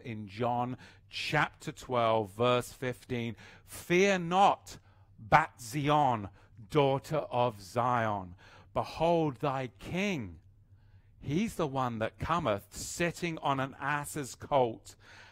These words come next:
and lead us, of course, Matthew six thirteen, not into temptation, but deliver us from the evil." So Yahusha confronts this.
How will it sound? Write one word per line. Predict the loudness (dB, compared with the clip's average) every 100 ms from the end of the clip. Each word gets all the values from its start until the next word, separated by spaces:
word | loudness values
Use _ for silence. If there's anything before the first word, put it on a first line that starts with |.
| -20 -4
and | -2 2
lead | 4 4 6 6
us, | 6 4 -6
of | 2 2 2
course, | -2 2 4 2 -2 -16 -20 -16
Matthew | -2 2 2 0 -6
six | -6 -4 -4 -6 -10
thirteen, | 0 2 2 -2 -4 -2 -4 -8 -20 -10
not | -6 4 6 4 -2
into | -4 -4 -6
temptation, | -10 -2 -2 -2 -2 0 0 -2 -8 -8 -16 -4
but | 2 2 0
deliver | -2 0 2 2 2 2 4
us | 4 0 -12 -16
from | -18 -4 0 2 2 -2 -10 -20 -20
the | -2 2 2 2 -4
evil." | 0 2 2 2 2 2 0 -10 -20 -20 _
So | -20 -20
Yahusha | -18 -16 -16 -12 -10 -8 -10 -8
confronts | -8 -8 -10 -2 -2 -2 -10
this. | -2 0 0 -4 -18